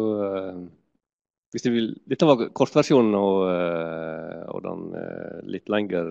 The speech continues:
versjonen, men det er egentlig akkurat det samme han, eh, går gjennom der. Litt mer detaljer da, men dette var da, eh, som titelen sier, essensen og, eh, Bitcoin under the hood.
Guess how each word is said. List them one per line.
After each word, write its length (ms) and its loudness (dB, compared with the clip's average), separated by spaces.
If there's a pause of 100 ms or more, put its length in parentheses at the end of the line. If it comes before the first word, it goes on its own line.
(220)
versjonen, 360 -6
men 100 -2
det 80 4
er 60 2
egentlig 200 -2
akkurat 240 -6
det 80 -10
samme 280 0
han, 120 -4 (160)
eh, 160 -4
går 220 0
gjennom 240 -2
der. 160 -2 (960)
Litt 220 -2
mer 160 6
detaljer 400 4
da, 100 6 (300)
men 140 -6
dette 180 0
var 160 6
da, 80 4 (160)
eh, 760 -6 (300)
som 400 -14
titelen 340 -8
sier, 320 -2
essensen 640 -4
og, 400 -2
eh, 260 -10 (1700)
Bitcoin 400 -4 (100)
under 180 -4
the 180 -10
hood. 260 -10